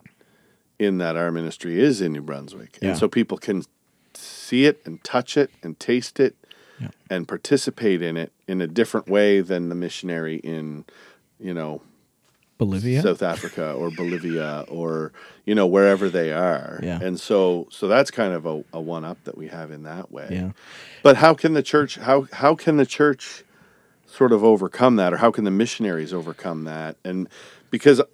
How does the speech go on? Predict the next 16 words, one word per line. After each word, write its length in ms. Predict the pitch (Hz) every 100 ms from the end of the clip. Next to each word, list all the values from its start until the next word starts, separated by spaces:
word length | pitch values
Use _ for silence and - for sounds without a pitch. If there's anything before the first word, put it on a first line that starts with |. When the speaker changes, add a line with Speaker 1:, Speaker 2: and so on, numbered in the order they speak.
| _
Speaker 1:
honestly, 520 | 117 143 165 - 131 107
Rick, 260 | 95 92 -
I 200 | 98 131
feel 420 | 135 - 127 107
like 520 | 104 92 87 - - _ _ _ _ _ -
if 120 | 110
a 40 | -
church 440 | - 139 156 -
supports 720 | - - - - 117 117 -
missions 840 | 104 101 107 101 - 82 110 127 -
and 140 | 107
they 60 | 104
support, 360 | 101 95 123 -
say, 240 | 123 107
a 60 | 90
missionary, 800 | 104 - 98 95 87 69 80